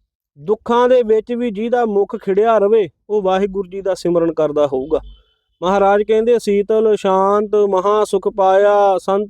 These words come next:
ਸੰਗ ਰਹਿਓ ਓਲਾ।" ਜਿਹੜੇ ਖਾਲਸਾ ਜੀ ਗੁਰਮੁਖਾਂ ਦੀ ਸੰਗਤ ਕਰਦੇ ਹਨ, ਜਿਹੜੇ ਗੁਰਸਿੱਖਾਂ ਦੀ ਸੰਗਤ ਕਰਦੇ ਹਨ, ਗੁਰੂ ਕੀ ਸੰਗਤ ਕਰਦੇ ਹਨ, ਉਹਨਾਂ ਮਨੁੱਖਾਂ ਦੇ ਹਿਰਦੇ ਵਿੱਚ ਖਾਲਸਾ ਜੀ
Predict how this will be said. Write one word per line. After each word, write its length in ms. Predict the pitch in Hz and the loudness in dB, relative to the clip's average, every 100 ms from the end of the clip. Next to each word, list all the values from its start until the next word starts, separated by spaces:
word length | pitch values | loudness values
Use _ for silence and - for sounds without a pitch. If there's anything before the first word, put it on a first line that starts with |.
| 202 | -4
ਸੰਗ 340 | - 190 196 | -2 0 0
ਰਹਿਓ 360 | 196 202 202 202 | 0 2 0 2
ਓਲਾ।" 400 | 214 220 190 170 - _ _ _ _ | 0 2 0 -2 -6 _ _ _ _
ਜਿਹੜੇ 300 | 175 220 240 | 0 2 2
ਖਾਲਸਾ 520 | 220 202 196 202 214 214 | 0 0 0 0 0 0
ਜੀ 140 | 240 | -2
ਗੁਰਮੁਖਾਂ 600 | 190 208 214 196 - 226 | -2 -2 -2 -4 -2 0
ਦੀ 100 | 226 | 0
ਸੰਗਤ 360 | 208 196 214 208 | 0 0 0 0
ਕਰਦੇ 380 | 185 165 175 185 | -2 0 0 0
ਹਨ, 200 | 147 135 _ _ _ _ _ | -2 -6 _ _ _ _ _
ਜਿਹੜੇ 280 | 180 214 233 | 0 2 2
ਗੁਰਸਿੱਖਾਂ 580 | 214 208 220 - 233 233 | 0 -2 -4 -4 -2 -2
ਦੀ 100 | 233 | -2
ਸੰਗਤ 320 | 214 202 214 | -2 0 -2
ਕਰਦੇ 400 | - 185 185 226 | -2 -4 0 2
ਹਨ, 300 | 226 226 202 - _ _ - | 2 2 0 -2 _ _ -6
ਗੁਰੂ 260 | 202 247 233 | 0 0 0
ਕੀ 140 | 247 | -2
ਸੰਗਤ 320 | 220 214 214 | 0 2 2
ਕਰਦੇ 420 | 202 190 185 233 | 0 0 2 2
ਹਨ, 280 | 233 233 190 - _ _ | 2 0 -2 -6 _ _
ਉਹਨਾਂ 380 | 208 233 240 233 | -4 -2 0 0
ਮਨੁੱਖਾਂ 520 | 208 196 202 - 226 | 0 -2 -2 0 0
ਦੇ 120 | 226 214 | 2 0
ਹਿਰਦੇ 420 | 185 165 190 214 | -2 -2 0 0
ਵਿੱਚ 220 | 208 208 | 0 -2
ਖਾਲਸਾ 500 | - 185 185 185 190 | -2 0 0 0 -2
ਜੀ 260 | 202 233 | -2 -6